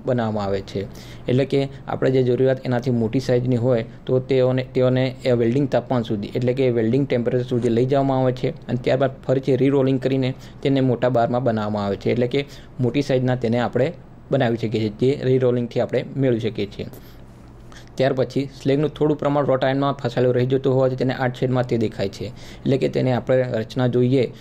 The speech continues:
તો તેના ઉપર આડછેદ હોય છે, તે બાહ્ય નજરથી જોતા તેમાં, તેમાં હે ને રોટ, રોટ આયર્ન હોવાના કારણે તેના ખાંચા પડેલા, એટલે કે દેખાય છે. તે દેખા-, આના કારણે રોટ આયર્નનું બંધારણ તાંતણમાં દેખાય છે. એટલે કે, અ, ખાંચા જેવું હોય છે, સીધું સપાટ હોતું નથી,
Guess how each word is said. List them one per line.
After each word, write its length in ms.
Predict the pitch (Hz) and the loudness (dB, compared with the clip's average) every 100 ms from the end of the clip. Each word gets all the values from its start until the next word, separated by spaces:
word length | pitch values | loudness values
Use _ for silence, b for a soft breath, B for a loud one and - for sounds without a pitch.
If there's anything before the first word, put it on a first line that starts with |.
| B | B
તો 80 | 131 | -4
તેના 280 | 123 123 131 | 0 2 2
ઉપર 300 | 131 123 135 | 0 -2 -4
આડછેદ 460 | - 127 127 135 | -2 -4 -2 -2
હોય 180 | 120 127 | 2 0
છે, 240 | 127 131 104 | 0 0 0
તે 160 | 123 | 0
બાહ્ય 300 | 120 117 131 | 2 2 4
નજરથી 380 | 127 123 123 131 | 2 2 0 0
જોતા 380 | 123 120 135 113 B B - | 0 2 0 -2 B B -2
તેમાં, 520 | 127 127 123 135 127 | 0 2 0 -4 -2
તેમાં 280 | 139 131 131 | 0 2 2
હે 120 | 151 | 0
ને 80 | 120 | 2
રોટ, 340 | 120 127 - | 2 0 -2
રોટ 200 | 131 135 | 0 0
આયર્ન 160 | 131 135 | 2 0
હોવાના 320 | 123 127 151 | 2 2 0
કારણે 440 | 143 127 120 120 123 B B | 0 2 2 0 -6 B B
તેના 160 | 127 127 | -2 -2
ખાંચા 380 | 127 113 104 123 | -2 -6 -2 0
પડેલા, 280 | 123 117 120 | 2 2 2
એટલે 280 | 117 123 | 2 0
કે 100 | 123 | 0
દેખાય 420 | 139 123 123 120 98 | 0 0 0 -4 -4
છે. 320 | 120 98 - | -4 -8 0
તે 100 | 139 | 2
દેખા-, 300 | 120 117 123 | 2 0 -4
આના 120 | 127 | 0
કારણે 400 | 131 131 147 151 | 0 0 0 2
રોટ 220 | 127 131 | 2 2
આયર્નનું 320 | 127 131 143 | 2 2 0
બંધારણ 320 | 123 113 117 131 | 0 2 2 2
તાંતણમાં 460 | 110 104 127 123 | -2 -2 0 2
દેખાય 320 | 110 101 101 | 0 -2 -6
છે. 220 | - 92 - - 120 | -6 -8 -10 -8 -4
એટલે 200 | 131 139 | -2 0
કે, 220 | 143 143 B B - | -2 -4 B B -4
અ, 80 | 120 | -4
ખાંચા 400 | 120 131 127 139 | -2 -4 0 2
જેવું 300 | 123 127 120 | 4 2 2
હોય 120 | 117 | 0
છે, 240 | 113 107 | 0 -4
સીધું 280 | - 131 135 | 0 0 0
સપાટ 340 | 131 123 123 123 | 0 0 0 -2
હોતું 380 | 113 95 143 | -6 -2 0
નથી, 340 | 151 123 - | 0 0 0